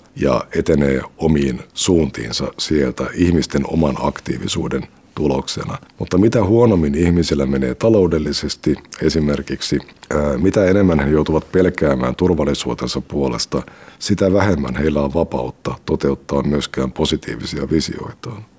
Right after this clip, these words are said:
Meidän tehtävämme ei ole keksiä visioita, meidän tehtävämme on poistaa esteitä ihmisten visioiden tieltä. Haluaisin, että omilla lapsillani ja tulevilla polvilla muutenkin olisi sellainen ympäristö, jossa voi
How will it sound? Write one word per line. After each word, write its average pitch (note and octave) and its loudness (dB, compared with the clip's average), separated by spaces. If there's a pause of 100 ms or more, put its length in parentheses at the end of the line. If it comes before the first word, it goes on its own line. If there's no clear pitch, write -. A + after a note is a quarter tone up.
(280)
Meidän G2+ 4
tehtävämme D2+ 0
ei D#2+ 4
ole C#2+ 2
keksiä D2 -2
visioita, D#2 2
meidän D#2 2
tehtävämme C#2 -4
on C#2 -4
poistaa D2 -2
esteitä B1+ -4 (180)
ihmisten C2 -4
visioiden C2 -2
tieltä. C2+ -6 (1200)
Haluaisin, G2 4
että F2 -2
omilla F2+ 4
lapsillani D2+ 2 (300)
ja E2+ 4
tulevilla D#2+ 2
polvilla D#2+ 2
muutenkin D#2+ 2
olisi D#2+ -2
sellainen E2+ 2
ympäristö, D#2 2
jossa C2+ -2
voi D2 0